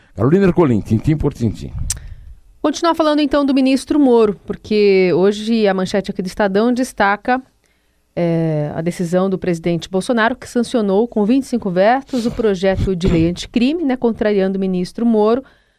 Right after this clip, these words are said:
Speaker 2: porque Bolsonaro manteve a criação do juiz de garantias, né, que é um magistrado para conduzir a investigação criminal, enquanto a instrução do processo e a sentença ficarão a cargo de outro juiz. E foi justamente no dia da, da homenagem, né?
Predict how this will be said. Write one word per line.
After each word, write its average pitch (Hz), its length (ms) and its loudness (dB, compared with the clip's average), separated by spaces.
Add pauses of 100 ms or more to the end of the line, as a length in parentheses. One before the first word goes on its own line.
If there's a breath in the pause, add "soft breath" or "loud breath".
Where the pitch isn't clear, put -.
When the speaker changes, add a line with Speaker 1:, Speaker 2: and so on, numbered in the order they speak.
(160 soft breath)
Speaker 2:
porque - 160 -12
Bolsonaro 220 380 0
manteve 220 340 0
a 214 40 0
criação 202 360 -2
do 196 100 0
juiz 196 320 -2
de 202 60 -8
garantias, 202 800 0
né, 175 120 -4
que - 140 -12
é - 20 -6
um 170 40 -4
magistrado 170 500 -4
para - 140 -6
conduzir 170 340 -2
a 170 40 0
investigação 170 520 -6
criminal, 226 460 -2
enquanto 254 480 -4 (280 soft breath)
a 202 80 -2
instrução 208 420 -4
do 190 60 -6
processo 196 520 -4
e - 20 -4
a - 20 -6
sentença 190 540 -6
ficarão 190 340 -4
a 185 60 -2
cargo 185 300 -4
de 214 100 -2
outro 277 640 0
juiz. 190 640 0 (580 soft breath)
E 311 80 2
foi 370 260 2
justamente 381 520 0
no 320 80 2
dia 339 160 0
da, 277 260 4
da 214 140 2
homenagem, 269 460 0
né? 220 180 -2